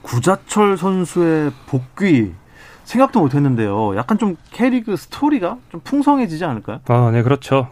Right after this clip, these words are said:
Speaker 2: 그 기존에 기성용, 이청용 선수가 차례로 복귀했을 때도
Speaker 1: 네.
Speaker 2: 와, 기성용과 이청용의 맞대결. 이거에
Speaker 1: 아,
Speaker 2: 대해서 우리가
Speaker 1: 그렇죠,
Speaker 2: 정말 관심
Speaker 1: 그렇죠.
Speaker 2: 많이 가졌거든요.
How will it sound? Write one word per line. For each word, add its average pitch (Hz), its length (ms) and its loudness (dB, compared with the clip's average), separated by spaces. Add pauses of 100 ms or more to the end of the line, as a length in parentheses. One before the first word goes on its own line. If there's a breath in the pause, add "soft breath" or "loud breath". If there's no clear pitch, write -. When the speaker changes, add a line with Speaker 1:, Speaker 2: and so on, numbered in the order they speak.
Speaker 2:
그 117 280 0
기존에 143 440 0
기성용, 143 500 0
이청용 151 300 0
선수가 143 300 0
차례로 196 300 0
복귀했을 151 440 -6
때도 95 400 -4
Speaker 1:
네. 98 180 -8
Speaker 2:
와, 87 260 -6
기성용과 113 600 -4
이청용의 123 400 -4
맞대결. 101 480 -4
이거에 123 260 2
Speaker 1:
아, - 20 0
Speaker 2:
대해서 127 220 0
우리가 127 180 2
Speaker 1:
그렇죠, 190 120 -2
Speaker 2:
정말 143 200 2
관심 120 200 2
Speaker 1:
그렇죠. 95 40 2
Speaker 2:
많이 123 120 2
가졌거든요. 117 400 -2